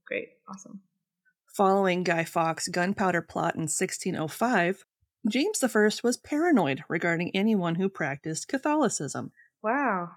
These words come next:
Speaker 1: that's not something that a king would do at all, being paranoid. Yeah, especially during a religious war.
Speaker 2: Lancaster Castle was the site of hangings,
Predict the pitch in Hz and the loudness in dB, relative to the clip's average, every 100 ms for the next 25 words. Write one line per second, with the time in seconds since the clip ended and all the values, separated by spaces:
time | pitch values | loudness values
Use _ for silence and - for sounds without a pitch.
0 | - 214 226 233 185 - _ _ - 180 | -6 -4 -2 -4 -4 -6 _ _ -12 -10
1 | 180 175 175 175 175 175 165 170 180 185 | -8 -8 -8 -12 -10 -10 -8 -10 -10 -8
2 | 208 202 180 175 170 175 165 165 165 _ | -8 -10 -8 -8 -8 -10 -10 -10 -14 _
3 | _ _ - 240 - _ _ - 247 220 | _ _ -16 -16 -16 _ _ -12 -8 -6
4 | 202 190 180 170 170 170 170 175 170 170 | -4 -4 -4 -4 -6 -6 -12 -16 -16 -18
5 | _ _ _ _ _ _ _ _ _ - | _ _ _ _ _ _ _ _ _ 4
6 | 202 202 202 - 165 - 175 175 - 156 | 6 6 2 -2 -6 0 0 0 -2 -2
7 | 208 196 185 190 - 175 180 185 - 208 | -2 -2 -2 -4 -2 -2 0 -2 -2 0
8 | 202 143 - - | 0 -2 -8 -10